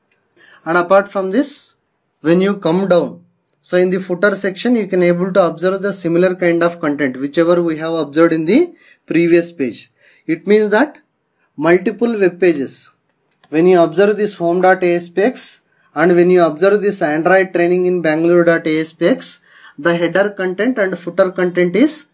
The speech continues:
same. Now, the next question here is, have you observed any functionality in the header?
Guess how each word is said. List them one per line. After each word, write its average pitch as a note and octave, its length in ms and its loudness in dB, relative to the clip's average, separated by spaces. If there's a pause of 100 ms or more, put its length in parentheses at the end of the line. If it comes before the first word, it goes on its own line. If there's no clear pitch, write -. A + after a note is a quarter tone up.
same. C#3+ 440 -4 (540)
Now, F3+ 420 0 (640)
the E3+ 120 -2
next F#3+ 300 -4
question G#3 320 -2
here F3 220 2
is, F3 480 0 (1160)
have F#3+ 340 0
you C4 140 4
observed G3+ 380 2
any G#3 200 2
functionality F#3+ 800 0
in F3 100 4
the F3+ 100 2
header? C#3 420 -2